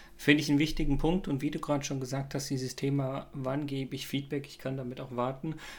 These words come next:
bringt mich dazu, ich würde gerne mit dir, aber das ist nochmal ein anderes Thema, das wird jetzt den Rahmen sprengen, über Hot Feedback und Cold Feedback sprechen. Also quasi auch mal so direkt instant in einem Termin oder nach einem Termin. Da habe ich eine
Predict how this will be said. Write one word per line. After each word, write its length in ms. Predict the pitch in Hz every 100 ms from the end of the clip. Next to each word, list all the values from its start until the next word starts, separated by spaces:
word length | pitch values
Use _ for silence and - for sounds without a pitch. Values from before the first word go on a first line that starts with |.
| -
bringt 300 | - 143 143
mich 140 | 143 143
dazu, 420 | 135 - 143 -
ich 200 | 135 135
würde 200 | 156 156
gerne 280 | 135 139 131
mit 200 | 123 143
dir, 160 | 151
aber 160 | 139 123
das 160 | 123 135
ist 140 | -
nochmal 260 | 113 127 127
ein 40 |
anderes 360 | 127 120 120 -
Thema, 320 | 131 135 127
das 160 | 123
wird 160 | 131 135
jetzt 160 | 131 139
den 120 | 120
Rahmen 320 | 120 120 127
sprengen, 500 | - - 131 147 151 - - - - -
über 420 | 127 123 127 -
Hot 300 | - 175 165
Feedback 640 | - - 160 - 147 139 -
und 240 | 143 139
Cold 380 | - 147 160 156
Feedback 500 | - 131 - 120 107
sprechen. 540 | - 120 107 120 117 -
Also 240 | 127 120
quasi 320 | 127 131 117
auch 100 | 110
mal 180 | 127 127
so 180 | 123 139
direkt 440 | 139 127 151 151 -
instant 480 | 175 196 - 160
in 160 | 156 -
einem 240 | 143 135 135
Termin 380 | 135 135 139
oder 200 | 143 131
nach 260 | 123 123 131
einem 200 | 123 117
Termin. 340 | - 113 117 117
Da 60 |
habe 120 | 120
ich 140 | 123 135
eine 160 | 131